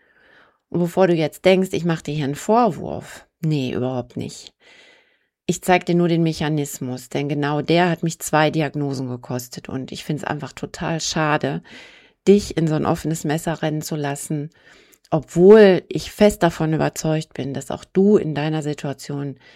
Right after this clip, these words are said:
Positives für dich erreichen kannst, wenn du endlich in die Verantwortung kommst und vom Wissen ins Tun kommst.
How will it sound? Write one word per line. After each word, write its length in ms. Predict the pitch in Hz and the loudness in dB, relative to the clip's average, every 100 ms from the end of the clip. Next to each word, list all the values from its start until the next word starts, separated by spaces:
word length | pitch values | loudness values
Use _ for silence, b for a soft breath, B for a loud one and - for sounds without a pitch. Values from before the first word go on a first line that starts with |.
| b b b b b _ _ | b b b b b _ _
Positives 640 | - 190 170 - 147 139 | 6 6 6 -2 -4 -6
für 140 | - 143 | -6 -6
dich 160 | 143 | -4
erreichen 460 | - - 147 160 147 | -6 -4 -4 -4 -6
kannst, 420 | 151 139 139 - | -6 -6 -8 -8
wenn 140 | 143 | -8
du 80 | - - | -8 -4
endlich 420 | - 156 160 147 | -4 -2 -6 -8
in 100 | - | -8
die 80 | 135 | -10
Verantwortung 720 | - - 139 139 123 120 135 | -10 -8 -8 -8 -8 -8 -10
kommst 540 | - 143 127 131 - B B B B B | -8 -8 -8 -10 -16 B B B B B
und 280 | - 143 139 | -6 -6 -6
vom 260 | - 127 123 | -8 -6 4
Wissen 560 | 190 196 196 185 190 b b b - | 4 4 -2 -2 -4 b b b -4
ins 260 | 160 156 | -4 -4
Tun 340 | - 156 147 127 | -6 -2 -2 -2
kommst. 640 | - 110 107 - - - | -6 -8 -8 -14 -20 -20